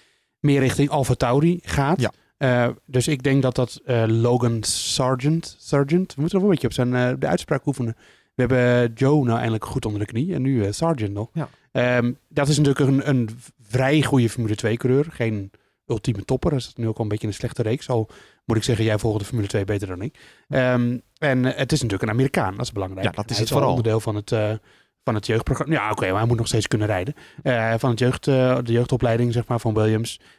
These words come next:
Speaker 1: Eh, ook wat races gewonnen dit jaar. Ehm, ja, maar volgend jaar drie Grand Prix in Amerika. Dan is het wel heel aantrekkelijk om een Amerikaan aan de start te hebben.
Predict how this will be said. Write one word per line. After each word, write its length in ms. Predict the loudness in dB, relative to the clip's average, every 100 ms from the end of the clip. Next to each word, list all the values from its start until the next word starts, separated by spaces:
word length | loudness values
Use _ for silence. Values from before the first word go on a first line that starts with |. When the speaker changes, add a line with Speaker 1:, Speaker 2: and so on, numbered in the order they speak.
| _
Speaker 1:
Eh, 400 | 0 0 0 -2
ook 100 | -2
wat 120 | -2
races 300 | 0 0 -2
gewonnen 300 | -2 0 2
dit 140 | 2 2
jaar. 260 | 2 0 -6 -20 _ _
Ehm, 400 | -4 -2 -2 -6
ja, 160 | -4 -4
maar 80 | -2
volgend 220 | -2 0
jaar 100 | 0
drie 160 | 0 2
Grand 160 | 0
Prix 200 | 0 -2
in 60 | -2
Amerika. 400 | -2 -2 -2 -2
Dan 100 | -2
is 80 | -4
het 120 | 0
wel 180 | 0 4
heel 240 | 2 0 -2
aantrekkelijk 520 | -2 0 0 -2 0
om 120 | 0
een 60 | 0
Amerikaan 460 | 0 -2 -4 -6
aan 80 | -8
de 60 | -10
start 240 | -8 -6
te 60 | -8
hebben. 180 | -12